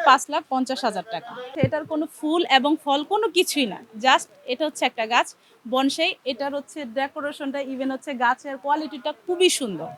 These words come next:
এর উপরে হচ্ছে আর even গাছটা হচ্ছে বনসাই, সেই ক্ষেত্রে হচ্ছে গাছটার প্রাইসটা অনেক বেশি। তো এটা হচ্ছে একটা শৌখিনতা, যারা গাছপ্রেমী, even যাদের অনেক বেশি ব্যালেন্স আছে, তারাই হচ্ছে এই গাছটা ক্যারি করতে পারবে। আসলে নরমাল যারা আছে, তারা কিন্তু এই গাছটা অ্যাফোর্ড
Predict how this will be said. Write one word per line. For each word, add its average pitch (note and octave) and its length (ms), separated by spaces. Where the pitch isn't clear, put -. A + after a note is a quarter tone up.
এর D4+ 220
উপরে F#4+ 280
হচ্ছে F#4 220
আর D#4 120
even D4+ 180
গাছটা B3+ 260
হচ্ছে D4+ 200
বনসাই, C#4 460
সেই C#4+ 260
ক্ষেত্রে C#4+ 340
হচ্ছে D#4 200
গাছটার B3 360
প্রাইসটা A#3 400
অনেক A#3+ 260
বেশি। A3+ 220
তো - 120
এটা E4 200
হচ্ছে G#4 180
একটা E4 160
শৌখিনতা, D4 580
যারা A#3+ 340
গাছপ্রেমী, C4 540
even B3+ 200
যাদের B3 280
অনেক B3+ 240
বেশি B3+ 260
ব্যালেন্স A#3+ 400
আছে, C4+ 220
তারাই D#4 280
হচ্ছে F#4 300
এই D#4+ 100
গাছটা C4 320
ক্যারি B3 220
করতে A3 280
পারবে। F#3+ 220
আসলে C#4 280
নরমাল C#4 380
যারা C#4 200
আছে, C#4+ 200
তারা B3+ 240
কিন্তু C4 240
এই B3+ 60
গাছটা B3+ 300
অ্যাফোর্ড C#4+ 600